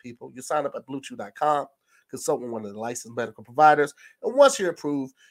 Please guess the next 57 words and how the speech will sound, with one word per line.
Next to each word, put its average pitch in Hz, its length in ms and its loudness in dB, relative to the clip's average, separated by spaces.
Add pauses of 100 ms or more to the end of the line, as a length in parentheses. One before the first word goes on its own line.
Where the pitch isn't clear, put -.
you 185 120 -6
receive 170 280 -6
your 143 100 -2
prescription 123 520 -10
within 113 300 -8
days. 95 320 -12
And 135 80 -10
the 139 80 4
best 220 320 2
part 226 220 4
is, 233 240 -2
it's 175 180 -12
all 220 440 0
done 185 380 2
online. 170 600 0 (300)
So 185 140 -12
no 185 200 -2
doctor 147 300 -2
visits, 135 440 -6 (280)
no 147 120 -2
awkward 147 300 -6
conversations, 139 760 -4 (220)
waiting 151 260 -6
in 147 80 -2
line 139 280 0
at 139 100 -4
the 139 80 -12
pharmacy, 135 420 -6
all 165 260 0
of 170 60 -4
that, 156 220 -2
man, 165 480 -4 (320)
things 143 240 -6
of 131 80 -8
the 127 60 -12
past. - 400 -16
All 110 60 -12
right, 110 140 -10
Blue 139 180 -10
Chew's 151 240 -12
tablets 135 360 -6
are 117 40 -16
made 127 300 -6
in 123 60 -14
the 123 80 -14
U 123 140 -6
S 113 160 -10
A, 151 100 2
and 147 100 -2 (320)
they're 113 140 -12
prepared 127 460 -6
and 117 80 -14
shipped - 260 -12
right 123 220 -12
to 127 100 -18
your 117 160 -10
door 113 440 -6